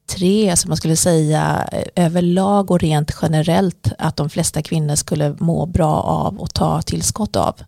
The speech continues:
Eh, oavsett egentligen vilken typ av kosthållning man har.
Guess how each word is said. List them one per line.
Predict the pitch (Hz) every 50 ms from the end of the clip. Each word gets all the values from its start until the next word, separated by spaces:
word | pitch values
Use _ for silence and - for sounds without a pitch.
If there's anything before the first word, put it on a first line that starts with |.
| _ _ _ _ _ _ _ _ _ _
Eh, | - - 170 165 160 156 151 151 151 - -
oavsett | 226 190 175 165 156 160 - 170 165 - -
egentligen | 160 151 - 160 147
vilken | 156 151 - 156 151
typ | - 170 156 156 - - - 156
av | 147 143 143 165 - - _ _
kosthållning | - 185 180 - - - - - - - 165 160 156 160 165 175 202 214 208
man | 208 202 196
har. | 180 180 82 - - 202